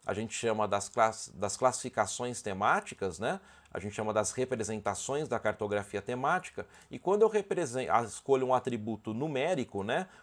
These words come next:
Quali-, quantitativo, como, por exemplo, N func,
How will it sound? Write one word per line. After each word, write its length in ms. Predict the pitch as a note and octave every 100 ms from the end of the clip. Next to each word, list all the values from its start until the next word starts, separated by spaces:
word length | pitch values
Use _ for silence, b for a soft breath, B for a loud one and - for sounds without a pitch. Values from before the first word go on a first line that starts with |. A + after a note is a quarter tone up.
| -
Quali-, 220 | C3 B2+
quantitativo, 1000 | - D3 D#3+ C#3 A2 - F3+ G#3 A#2+ F#2 b b
como, 220 | - B2 B2
por 180 | -
exemplo, 640 | B2 A2 A2 A2 G#2+ G#2+ -
N 320 | D3 E3+ D#3 A2+
func, 640 | - E3+ G3 E3 - F2